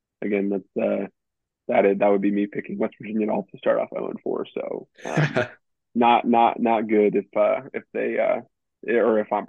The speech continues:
Speaker 1: if I'm right.
Speaker 2: Yep, yep. They'll, they'll also bounce back. Bob Huggins is a great coach, so I'm not, I'm not too worried about them if they do go oh and four, but that's all right.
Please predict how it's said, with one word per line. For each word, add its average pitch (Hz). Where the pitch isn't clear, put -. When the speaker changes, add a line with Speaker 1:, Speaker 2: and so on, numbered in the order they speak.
Speaker 1:
if 113
I'm 104
right. -
Speaker 2:
Yep, 98
yep. 101
They'll, 156
they'll 135
also 107
bounce 107
back. 101
Bob 110
Huggins 104
is 98
a 98
great 98
coach, 92
so 90
I'm 98
not, 92
I'm 143
not 165
too 143
worried 139
about 120
them 117
if 113
they 107
do 104
go 95
oh 95
and 90
four, 92
but 85
that's 110
all 87
right. 82